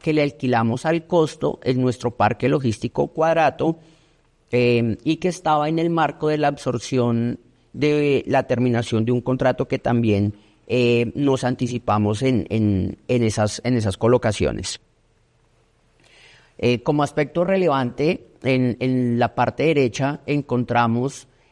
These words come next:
eh, la negociación que logramos con la compañía Nava en la zona franca del Pacífico. Recordemos que aquí teníamos un contrato con una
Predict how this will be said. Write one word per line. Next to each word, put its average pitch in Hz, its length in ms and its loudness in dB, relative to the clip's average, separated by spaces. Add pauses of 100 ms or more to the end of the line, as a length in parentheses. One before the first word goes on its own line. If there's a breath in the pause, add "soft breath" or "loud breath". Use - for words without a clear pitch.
(260 soft breath)
eh, 127 560 2
la 139 160 2
negociación 127 800 -2
que 147 120 -2
logramos 131 600 0
con 147 120 -6
la 139 120 -2
compañía 113 600 -2
Nava 139 480 0
en 131 160 -2
la 117 120 -2
zona 113 260 -2
franca 117 380 -2
del 139 160 0
Pacífico. 131 760 -2 (280 soft breath)
Recordemos 123 580 0
que 147 80 -2
aquí 131 200 -2
teníamos 143 540 0
un 131 140 -2
contrato 131 760 0
con 139 160 -2
una 117 460 0